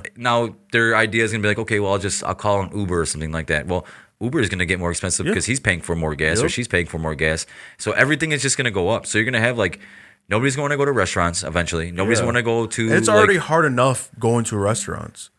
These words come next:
Speaker 1: Well, those are,
Speaker 2: Because
Speaker 1: yeah.
Speaker 2: they don't have the staff, and now it's like people aren't even gonna want to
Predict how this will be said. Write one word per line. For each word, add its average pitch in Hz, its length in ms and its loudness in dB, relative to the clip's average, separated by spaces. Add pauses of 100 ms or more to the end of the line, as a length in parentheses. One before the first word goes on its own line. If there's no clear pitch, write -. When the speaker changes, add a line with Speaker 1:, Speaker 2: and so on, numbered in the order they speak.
(120)
Speaker 1:
Well, 95 80 -4
those 120 220 2
are, 104 80 2
Speaker 2:
Because 104 160 4
Speaker 1:
yeah. 113 60 6
Speaker 2:
they 131 100 6
don't 127 140 4
have 117 440 2
the 107 140 -2
staff, 120 400 2
and 107 100 -4
now 113 240 2
it's 110 140 -2
like 104 120 0
people 117 200 -2
aren't 117 120 2
even 113 120 -2
gonna 107 160 0
want 101 380 -2
to 110 120 -4